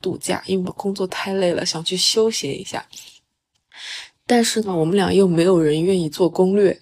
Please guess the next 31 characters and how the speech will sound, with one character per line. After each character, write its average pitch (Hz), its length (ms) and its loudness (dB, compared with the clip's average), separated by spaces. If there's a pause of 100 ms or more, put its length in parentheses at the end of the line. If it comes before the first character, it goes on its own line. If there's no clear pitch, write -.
(100)
因 190 180 0
为 190 80 4
我 175 140 0
们 165 160 -6
同， - 240 -8
同 175 260 0
时 160 440 0
就 185 160 0
是， 170 420 -2
怎 - 100 -8
么 160 80 -6
说 190 220 -4
呢， 185 180 -2 (380)
没 196 140 6
有 196 100 10
精 214 320 2
力 196 140 0
去 180 200 -4
做 160 240 0
攻 151 280 -4
略， 143 180 -2 (340)
所 214 220 2
以 214 80 4
我 185 300 2
以 190 160 0
为 - 160 2
的 - 100 2
就 170 160 -2
是 170 100 -6
我 123 120 0
们 90 260 -4